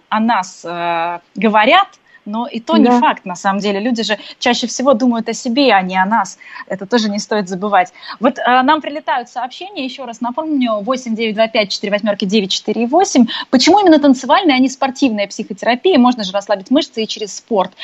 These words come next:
Speaker 1: Или танец более разнообразен и эмоционален. А может быть, вот я щас от себя уже добавлю вопрос,
Speaker 2: Мгм.
Speaker 1: Ирина, может быть, есть какой-то танец, который,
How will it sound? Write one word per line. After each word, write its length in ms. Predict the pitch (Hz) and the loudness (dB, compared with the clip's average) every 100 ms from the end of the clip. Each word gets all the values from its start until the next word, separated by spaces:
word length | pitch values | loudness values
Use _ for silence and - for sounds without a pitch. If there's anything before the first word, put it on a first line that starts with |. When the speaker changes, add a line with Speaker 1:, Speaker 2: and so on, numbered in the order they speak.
| - - | -12 0
Speaker 1:
Или 200 | 359 262 | 2 2
танец 420 | 254 320 294 202 | 2 2 0 0
более 240 | 233 233 | 0 0
разнообразен 600 | 202 196 185 214 311 285 | -2 -4 -4 2 2 2
и 200 | - 247 | 0 -2
эмоционален. 600 | 247 240 247 220 165 165 - | -2 -2 -4 -2 -2 -4 -8
А 80 | 190 | -6
может 380 | 202 254 359 247 | 2 2 2 -2
быть, 120 | 196 | -2
вот 80 | 190 | 0
я 180 | 208 214 | 2 2
щас 240 | - 220 - | -2 -12 -12
от 140 | 196 | -6
себя 320 | 254 226 190 | 0 2 2
уже 140 | 185 180 | 0 -4
добавлю 360 | 196 190 180 | 0 0 0
вопрос, 300 | 196 262 349 | 0 2 2
Speaker 2:
Мгм. 240 | 294 262 254 | 2 2 4
Speaker 1:
Ирина, 220 | 226 214 | 4 6
может 240 | 220 339 277 | 4 4 2
быть, 180 | 269 | 0
есть 200 | 269 277 | -2 -2
какой-то 320 | - 247 254 247 | -2 -2 -2 0
танец, 320 | 277 330 - | 0 0 -4
который, 460 | 247 240 240 233 | -6 -2 -2 -2